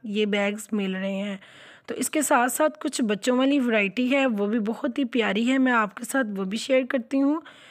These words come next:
बहुत ही डिफरेंट से और बड़े खूबसूरत, बड़े यूनिक से ये बैग्स हैं, ये आप देख सकते हैं, ये भी बहुत प्यारे बैग्स हैं। ये फिफ्टीन हंड्रेड के रेंज में ये बैग्स हैं, लेकिन आपको ये इलेवन हंड्रेड की रेंज तक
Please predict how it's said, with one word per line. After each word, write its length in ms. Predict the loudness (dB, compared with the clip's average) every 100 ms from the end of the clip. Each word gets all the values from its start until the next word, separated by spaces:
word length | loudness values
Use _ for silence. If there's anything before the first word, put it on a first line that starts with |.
| -12 -4
बहुत 260 | 0 2 2
ही 60 |
डिफरेंट 520 | 0 -2 0 2 2 2
से 220 | 2 2
और 220 | 2 0
बड़े 520 | 2 2 4 4 2 0
खूबसूरत, 680 | -6 -8 -8 -4 0 0 0
बड़े 200 | 0 2
यूनिक 720 | 0 -2 -2 -2 -2 -2 -2
से 160 | 0
ये 140 | 0 0
बैग्स 420 | 0 0 0 0
हैं, 80 | 2
ये 200 | 2 2
आप 160 | 2 0
देख 220 | -2 -4 -4
सकते 320 | -8 -2 0
हैं, 140 | 2
ये 140 | 2 0
भी 120 | -2 -2
बहुत 340 | -2 -2 -2
प्यारे 300 | 0 2 2
बैग्स 380 | 2 0 0 -2
हैं। 180 | -2 -4 -8 -20 -20 -20 -8
ये 300 | -2 2 4 2 -2 _ _ -20 -6
फिफ्टीन 540 | -4 0 2 4 4
हंड्रेड 400 | 4 4 2 0
के 260 | 0 2 2
रेंज 300 | 2 0 0
में 120 | 2
ये 140 | 2
बैग्स 420 | 2 2 2 2
हैं, 120 | 2 2
लेकिन 360 | 2 0 -2
आपको 480 | 0 2 2 2 0
ये 220 | 2 0 2
इलेवन 460 | 2 4 2 2 2
हंड्रेड 340 | 2 0 -2
की 200 | -4 -2
रेंज 340 | 0 -2 -4
तक 180 | -4 -4